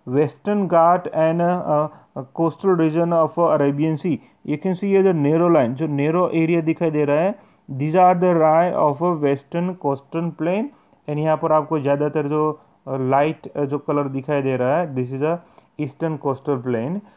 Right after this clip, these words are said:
So, western coastal plain and eastern coastal plain।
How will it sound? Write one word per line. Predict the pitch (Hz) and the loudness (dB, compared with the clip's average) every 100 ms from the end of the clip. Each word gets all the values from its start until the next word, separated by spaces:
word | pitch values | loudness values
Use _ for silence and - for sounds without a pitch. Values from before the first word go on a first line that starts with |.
| _ - | _ -6
So, | 135 | -2
western | 131 131 165 | -2 -4 -10
coastal | 160 160 - 180 165 | -2 -4 -2 -4 -2
plain | 170 180 202 202 | -2 0 -2 -2
and | 175 175 - | -2 -2 -6
eastern | 143 - 170 170 | -10 -6 -4 -4
coastal | 160 131 131 170 196 302 - _ _ _ | -2 -4 -4 -4 -2 -4 -10 _ _ _
plain। | 156 135 107 110 | 2 2 2 -4